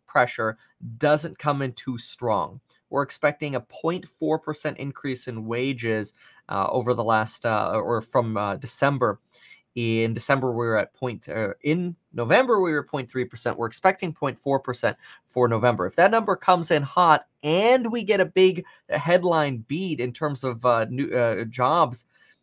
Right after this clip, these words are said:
uh, new payrolls, then, uh, then the stock market's not gonna be happy at all, uh, because it's gonna send a, a clear as day signal that the Fed's gotta start getting their act together. We'll see. Uh, best case scenario would probably be something like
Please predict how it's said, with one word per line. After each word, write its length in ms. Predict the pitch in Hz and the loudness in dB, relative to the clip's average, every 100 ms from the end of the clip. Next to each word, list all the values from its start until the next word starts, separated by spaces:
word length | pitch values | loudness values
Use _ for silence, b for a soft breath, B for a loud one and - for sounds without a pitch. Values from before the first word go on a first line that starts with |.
| _ - | _ -8
uh, 480 | 55 55 53 50 50 82 - | -6 -4 -6 -6 -8 -10 -8
new 140 | 123 | -8
payrolls, 580 | 131 147 180 147 117 - _ _ _ | -6 -2 0 0 0 -4 _ _ _
then, 420 | 120 127 143 139 135 | -8 0 2 2 2
uh, 280 | 131 127 - | 2 2 0
then 240 | 135 135 123 | -6 -8 -10
the 120 | 131 | -6
stock 280 | - 170 170 | 0 0 0
market's 320 | 165 - - | -6 -6 -4
not 160 | 139 135 | -4 -4
gonna 120 | 123 | -6
be 100 | 127 | -2
happy 440 | 123 117 113 107 - | -2 -2 -6 -8 -2
at 160 | 113 107 | 2 2
all, 260 | 104 101 _ _ _ - | 0 -4 _ _ _ -8
uh, 80 | |
because 280 | 104 117 117 | -6 -6 -8
it's 140 | 117 - | -8 -8
gonna 140 | 113 | -8
send 260 | - 113 110 | -4 -2 0
a, 300 | 101 - 104 | -2 -2 -6
a 40 | |
clear 280 | - 143 131 | -6 -2 0
as 100 | 113 | 0
day 160 | 117 | -2
signal 480 | 110 - 101 104 98 | -2 -6 -6 -4 -4
that 140 | 98 - | -4 -6
the 60 | |
Fed's 280 | - 101 - | -2 -2 -2
gotta 180 | 101 90 | -4 -4
start 380 | - 80 82 - _ _ 107 113 | -4 -4 -4 -6 _ _ -20 -6
getting 200 | 107 110 | -6 -2
their 120 | 98 | -2
act 220 | 85 - | -4 -6
together. 340 | 92 - 90 - _ _ b b b - | -10 -10 -10 -14 _ _ b b b -4
We'll 140 | 175 | -2
see. 300 | 165 165 - _ b b b | 0 -2 -4 _ b b b
Uh, 440 | - 110 110 101 - | 2 6 6 4 2
best 300 | 139 214 - | 6 6 4
case 240 | 185 165 | -2 -2
scenario 420 | - 151 147 139 127 | 0 2 2 2 0
would 120 | 123 | 0
probably 420 | 151 131 131 120 | 2 0 0 -4
be 140 | 110 117 | -4 -4
something 400 | 120 113 120 110 | -4 -4 -4 -2
like 240 | 107 | -2